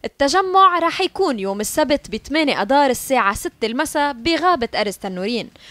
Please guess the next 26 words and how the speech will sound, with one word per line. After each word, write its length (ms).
وبس 320
يخلص 360
العشاء 360
القروي 480
بيخيموا 600
المشاركين 720
بهالغابة 680
لينطلقوا 600
الساعة 420
خمسة 460
فجر 400
الأحد. 400
هالسبق 460
اللي 180
بينتهي 400
التسجيل 460
فيه 260
خلال 520
يومين 500
بيتضمن 680
ثلاث 300
مسارات 640
بيتراوح 640
طولها 360
بين 260
ثمنتاش 760